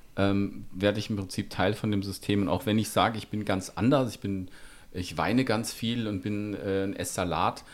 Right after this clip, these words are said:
dann, ähm, dann, äh, bin ich jetzt trotzdem, also dann verstärke ich trotzdem die männliche Geschlechtsrolle, dass Männer normalerweise keinen Salat essen und nicht weinen.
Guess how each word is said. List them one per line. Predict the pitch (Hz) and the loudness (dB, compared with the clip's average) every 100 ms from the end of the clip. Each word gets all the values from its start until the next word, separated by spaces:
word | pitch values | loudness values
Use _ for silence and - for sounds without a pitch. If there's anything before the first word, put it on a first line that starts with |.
| - - - | -20 -14 -4
dann, | 104 101 98 | 0 0 0
ähm, | 92 92 92 90 - - - - - | 2 2 0 -4 -12 -20 -20 -14 -4
dann, | 92 90 92 - | 0 2 0 -2
äh, | 95 90 87 82 95 | 0 0 -2 -6 -4
bin | 107 110 | 0 0
ich | - | 0
jetzt | 110 - | -6 0
trotzdem, | 101 - 113 104 101 - | 0 2 0 2 -2 -4
also | 101 92 | -6 -4
dann | 95 | -4
verstärke | 95 - 95 - | -4 2 2 2
ich | - | 0
trotzdem | 110 - 113 | -2 2 2
die | 98 | 4
männliche | 98 107 110 104 98 | 6 4 4 0 -4
Geschlechtsrolle, | 95 101 98 - 101 98 | -2 0 0 0 0 2
dass | 95 95 101 | 0 0 0
Männer | 98 107 | 2 2
normalerweise | 98 90 92 101 98 95 92 95 95 - | 2 4 6 6 6 4 4 2 2 0
keinen | - 92 101 | -4 -2 0
Salat | 107 101 110 | 2 4 4
essen | 107 - 101 | 2 -2 -2
und | 92 | -2
nicht | 92 | 2
weinen. | 95 98 76 | 2 2 0